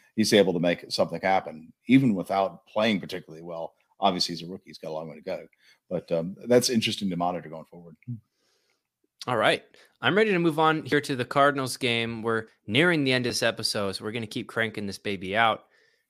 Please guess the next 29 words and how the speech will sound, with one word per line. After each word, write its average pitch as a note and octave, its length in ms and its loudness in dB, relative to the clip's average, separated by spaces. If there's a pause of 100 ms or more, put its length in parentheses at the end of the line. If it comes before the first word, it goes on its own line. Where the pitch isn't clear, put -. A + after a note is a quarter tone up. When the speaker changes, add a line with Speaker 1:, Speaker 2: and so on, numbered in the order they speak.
Speaker 2:
Looking E3+ 180 2
at A3 120 0
the D#3+ 40 -2
Cardinals C3+ 680 0
defense G#2 400 -6
here, G#2 100 -6
we G#2+ 80 -4
get A#2 140 -6
the - 40 -12
Cardinals C#3+ 360 0
versus B2 220 -8
the A#2 60 -6
Rams. G#2+ 520 -4 (480)
Rams G#2+ 280 -6
win G#2+ 200 -4
twenty-six G#2+ 580 -8
to F#2+ 140 -10
nine. F#2 640 -4 (400)
Uh, F#2 280 -6
but G#2+ 200 -4
Kaiser F3+ 380 2
White, E3 420 2
man, A#2+ 380 -2
he's, D#3 380 -4
uh, E3 760 2
not F3+ 320 -4 (100)
grading F#2 420 -8
super F#2 300 -10
hot, C3 260 2